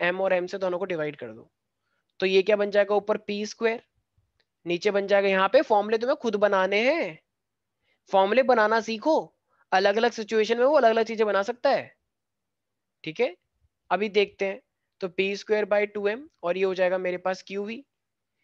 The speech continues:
तो इसका मतलब बताना जरा, मोमेंटम का फॉर्मूला क्या हो जाएगा मेरे पास फिर, रूट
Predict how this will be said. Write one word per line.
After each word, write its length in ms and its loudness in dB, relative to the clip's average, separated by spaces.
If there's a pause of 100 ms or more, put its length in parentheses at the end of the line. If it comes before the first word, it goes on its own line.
(260)
तो 80 2
इसका 280 2
मतलब 180 2
बताना 200 0
जरा, 180 0
मोमेंटम 480 -2
का 100 -2
फॉर्मूला 300 -2
क्या 140 0
हो 100 2
जाएगा 220 -2
मेरे 180 -2
पास 220 -2
फिर, 160 -4
रूट 360 -6